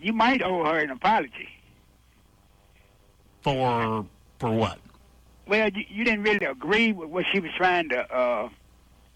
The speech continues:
Speaker 1: explain to you, and it and it, it, it's coming out now that Miss Rosie was right.
Speaker 2: Well, it, well, run back by, uh, 'cause I'm, I'm, I'm,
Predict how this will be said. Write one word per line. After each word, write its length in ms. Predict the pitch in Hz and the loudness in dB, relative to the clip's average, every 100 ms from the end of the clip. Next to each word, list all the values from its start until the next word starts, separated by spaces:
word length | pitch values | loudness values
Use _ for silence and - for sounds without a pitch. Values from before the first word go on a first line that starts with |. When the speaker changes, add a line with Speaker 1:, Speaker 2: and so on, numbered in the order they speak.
| _ _ - - _ | _ _ -20 -20 _
Speaker 1:
explain 480 | 147 - 202 214 196 | -8 0 2 2 2
to 140 | 220 226 | 0 2
you, 280 | 226 233 - _ - - - - - _ | 2 0 -6 _ -20 -20 -20 -20 -20 _
and 140 | 139 160 | -2 -2
it 140 | 139 - - _ - - | -2 -6 -20 _ -20 -4
and 120 | 156 147 | -2 -2
it, 120 | 120 - | -4 -4
it, 220 | 143 131 | -2 0
it's 140 | 147 | -2
coming 280 | - 233 208 | 2 2 4
out 200 | 202 160 | 2 2
now 240 | 170 240 220 | 2 2 2
that 160 | 165 | 0
Miss 160 | 170 139 | -2 0
Rosie 300 | 190 254 165 | 0 0 -4
was 200 | 127 120 | -10 -4
right. 320 | 196 226 - - 147 | 0 0 -2 -12 -2
Speaker 2:
Well, 180 | 180 180 | 0 2
it, 260 | 170 165 | 0 -2
well, 180 | 175 165 | 0 0
run 300 | 165 247 311 | 2 2 2
back 200 | 262 226 | 0 0
by, 380 | 180 185 180 180 | 0 2 2 2
uh, 80 | 156 | 0
'cause 180 | 180 160 | 0 2
I'm, 200 | 160 156 | 2 2
I'm, 340 | 147 139 135 | 0 0 -2
I'm, 300 | 147 139 131 | 0 0 -2